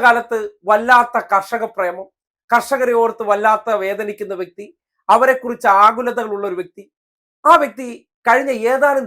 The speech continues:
ദിവസമായിട്ട് വാ തുറക്കുന്നില്ല. ഇനിയിപ്പോ ജീവിച്ചിരിക്കാത്ത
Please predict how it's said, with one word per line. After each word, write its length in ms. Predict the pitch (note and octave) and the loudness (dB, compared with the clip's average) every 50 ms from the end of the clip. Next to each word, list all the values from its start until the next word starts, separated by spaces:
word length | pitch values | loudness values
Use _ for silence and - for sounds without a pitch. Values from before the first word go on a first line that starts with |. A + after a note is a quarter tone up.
| F3+ | -6
ദിവസമായിട്ട് 680 | G#3 G#3 A3+ A3 B3+ A#3 G#3+ G#3+ G#3 G3 F#3 - G3 F#3+ F#3+ - _ _ _ D#3 D3+ F#3+ | -6 -6 -4 -6 -6 -6 -4 -4 -4 -4 -6 -8 -10 -12 -12 -12 _ _ _ _ -2 0
വാ 120 | G#3 A#3 C#4 - G3+ | 2 2 2 0 -4
തുറക്കുന്നില്ല. 420 | F3 E3+ - - B2 A#2 A2 A#2 - _ _ _ _ _ _ _ _ _ _ _ _ _ _ - | -8 -12 -14 -16 -20 -20 -20 -20 -20 _ _ _ _ _ _ _ _ _ _ _ _ _ _ -14
ഇനിയിപ്പോ 340 | A3 B3+ C#4+ - - C#4 B3+ A#3 A#3 - _ _ _ _ _ _ E3 D#3 D3+ | -12 -10 -10 -6 -4 -2 -2 -2 -4 -10 _ _ _ _ _ _ -20 -20 -14
ജീവിച്ചിരിക്കാത്ത 800 | F3+ A3 C4 C#4 D#4 D#4 D#4 D#4 D4 D4 A#3 - D4 C#4 C#4 C#4 | -12 -12 -10 -10 -10 -10 -8 -8 -8 -8 -2 0 2 2 2 2